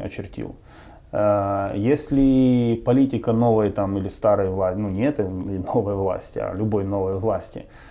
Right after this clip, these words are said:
э, пересекает мои красные линии, я увольняюсь. Я уволился с госслужбы в тринадцатом году, потому что мои красные линии были пересечены. Но если вы посмотрите на карту, э, скажем так, э, увольнений,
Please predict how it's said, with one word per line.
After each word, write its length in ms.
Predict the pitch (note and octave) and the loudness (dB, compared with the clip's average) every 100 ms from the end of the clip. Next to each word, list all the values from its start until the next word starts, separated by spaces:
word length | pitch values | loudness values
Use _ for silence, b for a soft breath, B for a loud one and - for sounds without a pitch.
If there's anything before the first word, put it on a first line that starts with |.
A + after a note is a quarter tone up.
| B - | B -8
э, 240 | A2 G2+ F#2+ | -2 -2 0
пересекает 600 | A#2 A2+ B2+ C3+ A#2+ A2+ | -2 -2 -2 2 2 2
мои 140 | A2 | -2
красные 440 | D3+ A2+ - C3+ D#3 | 2 2 2 0 0
линии, 400 | G3+ A3 E3+ B2 | 0 0 0 0
я 200 | A#2 C3 | 2 2
увольняюсь. 500 | A#2 F#2+ - F#2+ - | 2 0 -4 -10 -6
Я 120 | A#2+ | 0
уволился 420 | A#2+ G#2+ G2+ - - | 2 2 0 -4 -6
с 80 | |
госслужбы 500 | F#2+ G2 - G#2+ G2+ | -6 -6 -4 -4 -4
в 40 | G2 | -6
тринадцатом 580 | - F#2+ G2 - G#2+ G2+ | -8 -8 -8 -8 -8 -6
году, 280 | G2+ B2+ | -2 -2
потому 320 | D3 G#2 G#2 G2 | -2 -6 -8 -10
что 180 | - | -10
мои 140 | F#2+ G2 | -10 -8
красные 400 | - G2 - F#2+ | -6 -6 -6 -6
линии 260 | G2+ G#2 | -4 -4
были 360 | F#2+ G2 G2 F#2+ B B B B B B - - | -4 -6 -8 -10 B B B B B B -20 -6
пересечены. 880 | G#2+ G#2+ - A#2+ A2 G#2 G2 F2+ - - B B B - | -4 -2 -2 -4 -4 -4 -4 -6 -12 -20 B B B -2
Но 300 | B2+ D#3 C#3+ | 2 4 4
если 260 | A2+ F3 F3+ | 4 4 2
вы 60 | D#3+ | 2
посмотрите 560 | D#3 E3 D#3 C#3 C3+ | 4 2 2 0 2
на 300 | C3 C3 C3 | 4 6 4
карту, 840 | B2 D3 C3 - B2 A2+ A2+ G#2+ - | 6 4 4 2 0 2 2 2 2
э, 640 | G#2 G#2 G2+ G2 G#2 A2+ | 2 2 0 -2 -4 -6
скажем 340 | A2 - F#2+ F#2+ | -6 -6 -4 -2
так, 260 | G#2 G#2 - | -2 -2 0
э, 160 | A2 | 0
увольнений, 840 | - A#2 A#2+ A#2 A#2+ A2+ G2+ F#2 | 2 2 4 4 4 2 0 -4